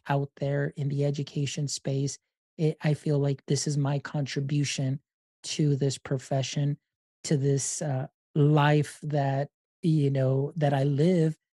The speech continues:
and it's giving back to the community, you know, and, and helping them learn. And that's why I always say there at the end when I'm closing the show, you know, "Check out this episode and the other so many episodes where you can take from some amazing educators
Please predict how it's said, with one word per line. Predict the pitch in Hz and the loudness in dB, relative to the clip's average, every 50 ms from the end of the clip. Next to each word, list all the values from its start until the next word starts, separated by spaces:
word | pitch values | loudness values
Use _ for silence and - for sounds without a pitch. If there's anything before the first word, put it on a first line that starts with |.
| _ _ _ _ _ | _ _ _ _ _
and | - 147 156 | -2 0 0
it's | 156 143 - | 0 0 -2
giving | - 165 160 170 165 143 | -2 0 2 2 2 0
back | 135 135 147 - - | 0 -4 -6 -6 -8
to | - 165 | -10 -12
the | 147 151 | -12 -12
community, | - - 139 139 139 143 139 131 123 123 123 127 139 139 | -8 -6 -4 0 0 0 2 0 0 -2 -2 -4 -6 -4
you | 139 135 135 | -2 -2 0
know, | 131 131 131 131 135 | 0 0 0 0 -2
and, | 139 139 139 131 139 143 - | -2 -4 -4 -4 -4 -6 -4
and | 147 139 131 | -4 -4 -4
helping | 123 - 147 - - 139 135 | -2 -4 -4 -2 -2 -2 0
them | 127 139 147 151 139 | 0 0 2 2 0
learn. | 131 131 131 127 131 135 | 0 0 0 0 0 0
And | 131 135 135 | 0 0 0
that's | 139 143 - | 0 0 0
why | 151 143 143 | 0 0 0
I | 135 135 | 0 -2
always | 131 135 139 143 143 - | -2 -2 -4 -4 -4 -4
say | - - 139 139 143 - _ _ - - - _ _ - | -4 -2 -2 -2 -2 -4 _ _ -20 -20 -20 _ _ 2
there | 151 147 151 151 | 4 6 8 8
at | 151 147 - | 6 4 4
the | 156 143 139 | 4 4 4
end | 143 151 151 147 139 | 6 6 4 4 4
when | 139 139 135 | 2 2 2
I'm | 139 139 139 | 2 0 0
closing | - - 147 139 139 143 135 | 0 0 0 0 0 0 -2
the | 131 | -2
show, | 127 - - 156 147 151 151 147 | -4 -4 -2 2 4 4 6 6
you | 147 143 139 | 4 4 2
know, | 139 139 139 143 139 _ _ - _ _ _ - | 2 2 0 0 -2 _ _ -20 _ _ _ -4
"Check | - 170 156 - | -2 0 0 2
out | 165 156 160 | 2 0 2
this | 165 151 - - | 0 -2 0 -2
episode | 147 - - 151 - - 156 151 156 151 143 | -4 -4 -4 -4 -2 2 4 4 4 6 4
and | 143 143 135 | 4 2 2
the | 143 143 147 | 2 4 4
other | 151 151 156 151 143 | 4 4 4 2 2
so | - - - 170 160 | 0 -2 -2 0 2
many | 165 170 165 160 160 156 | 2 4 4 2 2 0
episodes | 156 - - 139 - - 147 139 139 139 - | -2 -4 -6 -8 -6 -4 -2 0 0 2 2
where | 143 139 | 2 4
you | 139 147 151 | 4 4 4
can | 147 - 156 147 | 4 6 4 4
take | - - 170 170 185 190 - _ _ _ _ _ _ _ _ _ | 4 4 6 6 6 6 4 _ _ _ _ _ _ _ _ _
from | - 160 151 | 0 0 2
some | - 165 147 | 2 0 0
amazing | 143 147 156 160 165 170 175 170 | 2 4 4 6 6 6 6 4
educators | 170 165 156 165 156 - 170 160 156 160 160 160 160 - | 4 2 2 0 -2 -2 -2 -2 0 0 0 0 -2 -4